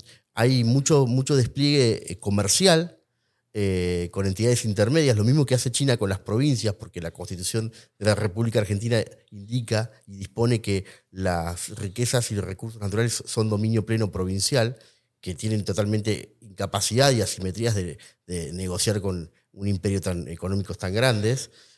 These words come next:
Eh, Rusia tiene estos, estos papeles, eh, que además hay poca posibilidad, lo mismo que, que con Cuba, que tiene,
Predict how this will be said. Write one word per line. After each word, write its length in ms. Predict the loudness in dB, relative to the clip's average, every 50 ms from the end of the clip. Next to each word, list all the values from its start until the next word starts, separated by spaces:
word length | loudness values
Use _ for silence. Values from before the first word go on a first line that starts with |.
| _ _
Eh, 580 | 0 2 2 4 4 2 2 0 0 0 -2 -2 0
Rusia 500 | 0 0 0 2 2 4 4 4 2 0 -6 -12 -10
tiene 200 | -6 -2 0 0 0 -2 -2
estos, 320 | -6 -6 -4 -4 -6 -6 -6 -10
estos 240 | -10 -6 -4 -4 -2
papeles, 520 | 0 -2 0 0 0 0 2 0 -2 -2 -6 -12 -18 -18 -18 -20 -20 _ _
eh, 680 | 0 0 2 2 2 2 2 2 0 -2 -4 -8 _ _
que 100 | -2 0
además 480 | 2 2 2 2 2 2 2 0 -2 -6 _ _ _ _ _ _ -4
hay 200 | 0 0 0 0
poca 580 | 0 -2 -2 0 0 0 2 2 0 -2 -4 _ _ _ _ _ _
posibilidad, 580 | -6 -4 -4 -2 -2 -2 0 0 2 2 2
lo 80 | 2 2
mismo 300 | 2 2 2 2 0 0
que, 380 | 0 -2 0 0 -2 -4 -8 -10
que 220 | -8 -8 -8 -8
con 420 | -8 -8 -6 -6 -6 -6 -6 -8 -8
Cuba, 380 | -4 0 2 4 4 4 2 2
que 100 | 0 -4
tiene, 360 | -2 0 0 2 2 0